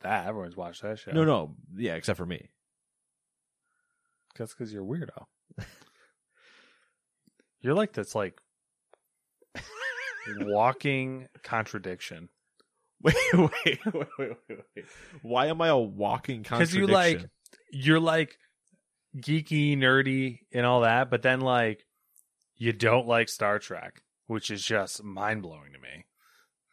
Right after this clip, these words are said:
Speaker 2: Yeah, but I'm the nerd jock.
Speaker 1: Okay.
Speaker 2: Which I think is a, once again,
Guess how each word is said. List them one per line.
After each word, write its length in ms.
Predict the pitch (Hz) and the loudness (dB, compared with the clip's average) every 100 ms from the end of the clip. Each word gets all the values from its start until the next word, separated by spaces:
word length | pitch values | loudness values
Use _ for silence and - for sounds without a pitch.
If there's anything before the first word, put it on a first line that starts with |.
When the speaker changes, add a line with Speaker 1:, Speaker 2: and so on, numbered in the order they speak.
| _ _ - | _ _ -4
Speaker 2:
Yeah, 140 | 160 | -2
but 120 | 120 | 0
I'm 80 | 139 | 0
the 80 | 139 | -2
nerd 340 | 120 127 139 104 | -2 0 0 -2
jock. 480 | 98 104 95 - - _ _ _ _ _ _ - | -2 -2 -2 -10 -20 _ _ _ _ _ _ -8
Speaker 1:
Okay. 280 | 110 - 85 - _ _ _ _ _ _ _ _ _ _ _ _ _ _ _ _ _ | -8 -8 -16 -20 _ _ _ _ _ _ _ _ _ _ _ _ _ _ _ _ _
Speaker 2:
Which 140 | - 110 | -8 -2
I 80 | 113 | 0
think 260 | - 120 - | 0 -6 -4
is 300 | 117 98 - - | -4 -4 -10 -6
a, 180 | 113 101 - _ _ _ | -6 -6 -12 _ _ _
once 200 | 107 110 | -8 -8
again, 260 | 113 120 90 | -4 -6 -6